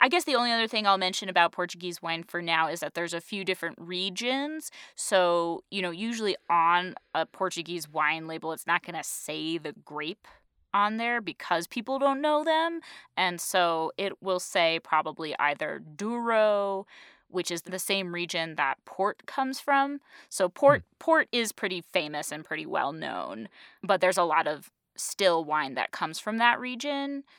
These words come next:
Speaker 1: So there's Douro, there's Dao, D A O, and, um,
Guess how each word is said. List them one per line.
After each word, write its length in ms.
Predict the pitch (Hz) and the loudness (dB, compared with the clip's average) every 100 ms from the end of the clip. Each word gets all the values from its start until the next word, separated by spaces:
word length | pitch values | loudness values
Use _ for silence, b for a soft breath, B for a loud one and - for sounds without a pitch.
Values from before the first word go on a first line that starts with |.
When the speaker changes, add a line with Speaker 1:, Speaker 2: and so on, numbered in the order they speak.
| b b | b b
Speaker 1:
So 320 | - - 175 | -6 0 0
there's 360 | 165 160 165 165 175 - | 0 -4 -4 -8 -10 -2
Douro, 920 | 311 285 269 254 247 233 233 240 233 b b b b | 2 4 4 4 2 0 0 -2 -6 b b b b
there's 400 | 185 175 170 165 - - 165 | 0 0 0 -6 -14 -20 -6
Dao, 760 | - 202 214 190 151 156 190 240 - _ _ _ - 160 | 4 8 8 8 6 2 -2 -6 -12 _ _ _ -20 -8
D 240 | 190 180 | -6 -2
A 260 | 170 160 151 - | 0 0 -2 -2
O, 580 | 175 180 143 147 180 226 _ _ _ _ _ | 0 0 0 -4 -6 -10 _ _ _ _ _
and, 800 | 185 170 160 156 156 151 151 - _ | 0 2 2 2 -2 -8 -12 -14 _
um, 500 | 180 165 156 147 147 | -2 2 2 0 -2